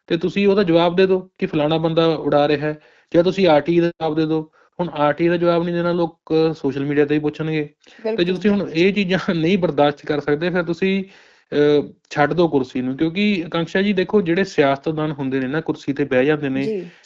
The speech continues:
Speaker 1: ਉਹ ਆਪਦੇ ਆਪ ਨੂੰ ਇੱਕ ਡਿਕਟੇਟਰ ਸਮਝਣ ਲੱਗ ਜਾਂਦੇ ਨੇ।
Speaker 2: ਸੁਪਰੀਮ,
Speaker 1: ਔਰ
Speaker 2: ਸੁਪਰੀਮ ਪਾਵਰ ਸਮਝ ਲੱਗ, ਲੱਗ
Speaker 1: ਹਾਂਜੀ,
Speaker 2: ਜਾਂਦੇ
Speaker 1: ਉਹਨਾਂ ਨੂੰ
Speaker 2: ਨੇ।
Speaker 1: ਲੱਗਦਾ
Speaker 2: ਰੱਬ ਦੇ
Speaker 1: ਕਿ ਜਿਹੜੇ
Speaker 2: ਸਮਾਨ
Speaker 1: ਸਾਹਮਣੇ
Speaker 2: ਸਮਝਣ ਲੱਗ ਜਾਂਦੇ ਨੇ, ਮੇਰਾ
Speaker 1: ਹਾਂ,
Speaker 2: ਖਿਆਲ ਹੈ।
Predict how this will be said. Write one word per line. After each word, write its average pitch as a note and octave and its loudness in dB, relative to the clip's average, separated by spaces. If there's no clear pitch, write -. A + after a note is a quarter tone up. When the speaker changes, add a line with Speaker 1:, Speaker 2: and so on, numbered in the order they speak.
Speaker 1:
ਉਹ F3 4
ਆਪਦੇ F#3 4
ਆਪ F3+ 2
ਨੂੰ F#3+ 0
ਇੱਕ F#3+ 0
ਡਿਕਟੇਟਰ F3+ 0
ਸਮਝਣ F3+ -4
ਲੱਗ C#3 -2
ਜਾਂਦੇ B2 -6
ਨੇ। A#2+ -8
Speaker 2:
ਸੁਪਰੀਮ, D4 -2
Speaker 1:
ਔਰ G#3 6
Speaker 2:
ਸੁਪਰੀਮ D#4 0
ਪਾਵਰ A#3+ -2
ਸਮਝ F3 -6
ਲੱਗ, D#3 -8
ਲੱਗ D#3+ -10
Speaker 1:
ਹਾਂਜੀ, D3 2
Speaker 2:
ਜਾਂਦੇ D3 4
Speaker 1:
ਉਹਨਾਂ E3 2
ਨੂੰ G3 4
Speaker 2:
ਨੇ। F#3 6
Speaker 1:
ਲੱਗਦਾ E3 4
Speaker 2:
ਰੱਬ E3+ -2
ਦੇ F#3 4
Speaker 1:
ਕਿ F#3 0
ਜਿਹੜੇ G3+ 4
Speaker 2:
ਸਮਾਨ E3 2
Speaker 1:
ਸਾਹਮਣੇ F3+ 0
Speaker 2:
ਸਮਝਣ C#4 -2
ਲੱਗ A#3 -2
ਜਾਂਦੇ F#3+ -8
ਨੇ, C#3 0
ਮੇਰਾ C3+ 0
Speaker 1:
ਹਾਂ, B2 -2
Speaker 2:
ਖਿਆਲ D3 -8
ਹੈ। D3+ -18